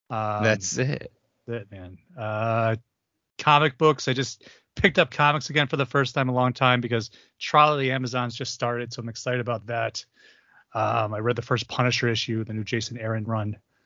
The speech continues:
Speaker 2: Yeah.
Speaker 1: And I'm getting ready for Shadow War. So there's a lot of stuff on the docket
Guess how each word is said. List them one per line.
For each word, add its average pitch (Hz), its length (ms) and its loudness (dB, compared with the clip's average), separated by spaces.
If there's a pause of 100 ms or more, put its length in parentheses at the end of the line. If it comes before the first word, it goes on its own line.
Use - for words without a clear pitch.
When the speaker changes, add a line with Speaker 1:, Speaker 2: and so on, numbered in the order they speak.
(200)
Speaker 2:
Yeah. 95 220 -2 (100)
Speaker 1:
And 123 340 4
I'm 113 100 -10
getting 113 160 -4
ready 107 160 -6
for - 120 -18
Shadow 120 380 0
War. 107 320 -18
So 113 280 0
there's 113 140 -4
a 123 60 -2
lot 151 220 8
of 143 80 4
stuff - 500 2 (240)
on 127 100 -2
the 117 80 -10
docket 175 720 -2